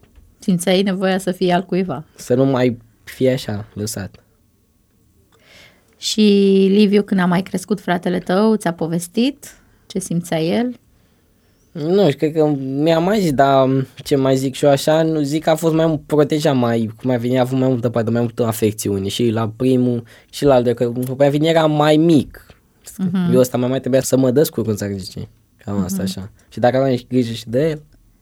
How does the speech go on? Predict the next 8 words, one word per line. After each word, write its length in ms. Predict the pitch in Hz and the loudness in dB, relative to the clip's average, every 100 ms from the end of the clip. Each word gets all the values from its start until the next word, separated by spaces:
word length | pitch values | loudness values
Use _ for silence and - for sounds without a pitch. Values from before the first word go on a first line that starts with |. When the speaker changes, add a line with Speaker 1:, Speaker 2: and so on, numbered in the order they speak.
| _ _ _ _ _ _ _ _ | _ _ _ _ _ _ _ _
Speaker 1:
Dar, 440 | 190 175 170 175 | -6 0 2 2
Speaker 2:
a 160 | 185 170 | 2 2
fost 160 | 170 170 | 2 2
Speaker 1:
uh, 60 | |
Speaker 2:
un 80 | 165 | 2
pic 140 | 143 117 | 2 2
mai 200 | 113 107 | 2 0
protejat. 600 | 110 104 113 110 85 | -2 -2 0 -2 -4